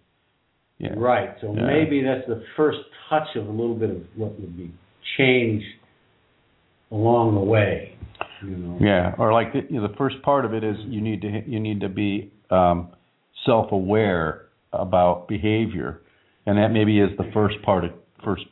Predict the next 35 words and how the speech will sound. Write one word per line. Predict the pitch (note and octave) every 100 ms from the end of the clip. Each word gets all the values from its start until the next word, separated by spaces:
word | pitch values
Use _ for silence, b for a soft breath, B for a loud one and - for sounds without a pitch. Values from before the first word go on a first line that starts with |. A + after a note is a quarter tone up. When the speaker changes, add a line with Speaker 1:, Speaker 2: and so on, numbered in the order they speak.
| _
Speaker 1:
part | F#2+ E2
of | -
change, | - F2+ D#2+ F2
or |
the | D#2+
first, | - C3+ B2 G#2 -
Speaker 2:
Yeah. | A2 F2
Speaker 1:
yeah. |
Speaker 2:
Yeah, | A2+ C3+
and | C3
we | E3+
want, | F3+ D#3+ C#3+ - C#3+ D3+
you | C3
know, | C#3
what | C3+ D3+
is | A#2+ -
change? | C#3+ C#3 A#2+ A#2 A#2+ A#2+ B2
You | A#2+
know, | A#2+
what | B2 A#2+
is | G#2
it? | G#2 F#2+ - -
It's, | B2 -
it's | A#2+ A2 G#2
a, | A2 G#2 G2 F2+ D#2+ - _ _ _ _ _ _ _ _ _ _ _ _ _
you | B2
know, | A#2+ G#2+
it's |
a | F#2+ F2+ F#2
verb | B2+ B2 B2 A#2+ A2+ G#2
and | G2+ F#2+
it's | G2
a | F#2
noun. | G#2 B2+ A#2 E2 - - -
So | G#2+ F#2+